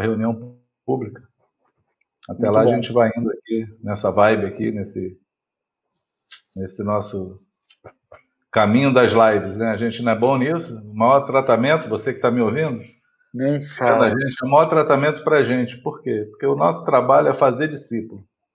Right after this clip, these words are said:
Speaker 2: É, isso aí.
Speaker 1: E fazer discípulo pra gente, a gente é muito mais exercitado no,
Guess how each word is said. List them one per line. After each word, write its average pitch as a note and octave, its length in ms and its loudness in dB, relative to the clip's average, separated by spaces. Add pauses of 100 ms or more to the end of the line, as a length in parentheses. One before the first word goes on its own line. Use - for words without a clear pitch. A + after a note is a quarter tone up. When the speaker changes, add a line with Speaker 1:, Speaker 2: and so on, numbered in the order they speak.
(120)
Speaker 2:
É, F#2 240 -12
isso - 200 -20
aí. A#2+ 500 -12
Speaker 1:
E A#2+ 80 -8
fazer C#3 320 0
discípulo C3+ 640 -6
pra B2 200 4
gente, C3 360 -2
a B2 40 -2
gente B2+ 240 -6
é B2 40 0
muito D3+ 260 -6
mais C#3 240 2
exercitado A#2 840 2
no, A2 320 -4